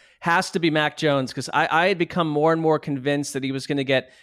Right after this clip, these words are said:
shipped out of town, uh, that they were maybe gonna go quarterback in general. They, they were, they hung out there on the fringe of the potential Lamar Jackson, uh, f-, like, chase, and then a week later,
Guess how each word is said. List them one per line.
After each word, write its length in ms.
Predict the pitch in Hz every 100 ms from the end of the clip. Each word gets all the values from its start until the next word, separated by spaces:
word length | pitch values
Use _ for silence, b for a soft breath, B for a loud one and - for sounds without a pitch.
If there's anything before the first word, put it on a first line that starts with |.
| b
shipped 340 | - 175 175
out 120 | 170 147
of 80 |
town, 520 | - 151 143 143 147 147
uh, 140 | 135
that 120 | 131 135
they 120 | 147
were 100 | 147
maybe 220 | 151 160
gonna 120 | 160 143
go 200 | 151 156
quarterback 640 | - 160 160 151 147 151
in 100 | 143
general. 500 | 135 143 156 165 - b b
They, 160 | 143 139
they 160 | 139
were, 160 | 143 139
they 100 | 139
hung 260 | 156 185
out 240 | 175 175 -
there 280 | 202 196 190
on 180 | 160
the 80 | 151
fringe 680 | - - 180 180 190 180 - b b
of 100 | 147
the 80 | 151
potential 520 | 135 - 175 170 165
Lamar 300 | 151 139 131
Jackson, 800 | 120 143 156 170 - 180 170 165 b b b
uh, 280 | 151 151 151 -
f-, 120 | - _ _
like, 240 | 147 156 -
chase, 480 | - 170 165 170 - b b
and 120 | 147
then 180 | 180 190 170
a 60 |
week 380 | 160 185 185 - _
later, 560 | 175 180 180 160 147